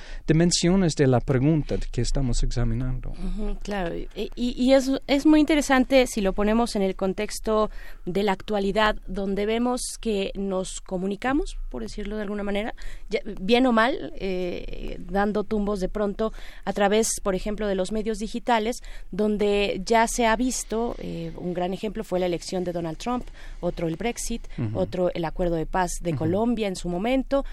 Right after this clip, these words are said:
Speaker 1: Ujú.
Speaker 2: el Brexit en sus inicios, ¿no? No en
Speaker 1: Sí.
Speaker 2: este último capítulo, donde vimos y quedó de manifiesto que estamos finalmente inmersos en burbujas, donde conversamos con personas que
Speaker 1: Ujú.
Speaker 2: tienen una cierta afinidad de perfil con nosotros,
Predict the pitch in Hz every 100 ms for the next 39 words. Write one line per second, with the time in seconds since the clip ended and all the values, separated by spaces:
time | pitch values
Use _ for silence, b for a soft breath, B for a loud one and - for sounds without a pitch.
0 | b 117 214 190 233 262 311 254 190 180
1 | 156 214 233 - 143 - 185 208 190 196
2 | 196 190 185 196 185 180 180 214 202 220
3 | 247 B B - 214 220 220 262 269 269
4 | 277 196 202 214 240 226 220 - 247 -
5 | 240 247 b b - 190 202 202 202 -
6 | 262 277 - 240 254 254 - 269 - 220
7 | 208 226 233 - 247 240 - b b -
8 | 214 233 233 - - 214 233 - b b
9 | b 175 226 226 233 220 202 214 247 233
10 | 254 - 208 202 - 220 226 170 147 214
11 | 208 208 208 - 220 226 220 190 185 208
12 | 208 B B B 196 202 196 - 226 -
13 | 214 185 - 233 240 302